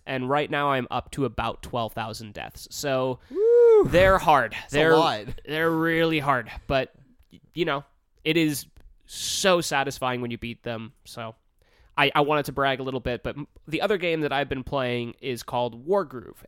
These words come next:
Speaker 1: and that is an indie game. It's on Switch and P C, I believe. Uh, and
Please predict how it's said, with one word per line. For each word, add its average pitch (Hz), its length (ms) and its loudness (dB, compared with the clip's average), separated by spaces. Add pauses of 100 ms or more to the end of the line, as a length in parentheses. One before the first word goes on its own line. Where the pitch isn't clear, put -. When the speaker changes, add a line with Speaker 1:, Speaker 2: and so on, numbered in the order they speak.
Speaker 1:
and 123 580 -4
that 120 200 -4
is 120 340 -6 (140)
an 113 180 -14
indie 165 200 -8
game. 160 260 -2
It's - 120 -16
on 127 360 -6
Switch - 380 -8
and 127 240 -10
P 123 180 -8
C, 180 300 -8
I 175 60 -4
believe. 175 400 -4 (580)
Uh, 120 280 2
and 127 200 -4